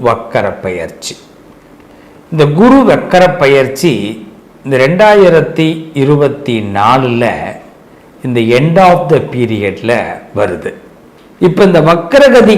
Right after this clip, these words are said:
காலத்துல நாம குருவை கவனிக்கணும். குருனா யார்? முதல்ல பயம் இருக்கக்கூடாது.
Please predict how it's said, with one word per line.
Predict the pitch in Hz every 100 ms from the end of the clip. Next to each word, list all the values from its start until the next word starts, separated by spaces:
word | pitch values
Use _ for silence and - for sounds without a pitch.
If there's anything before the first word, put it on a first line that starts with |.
| -
காலத்துல | 151 180 180 - 160 220 262 202
நாம | 160 160 220 208 147
குருவை | 196 233 233 240 233
கவனிக்கணும். | 143 160 175 160 120 113 143
குருனா | 196 240 220 196 190 123
யார்? | 120 - - - - - - - - _ - _ - - _ _ -
முதல்ல | 135 160 208 160
பயம் | 135 170 190 156
இருக்கக்கூடாது. | 143 - 131 - 123 110 -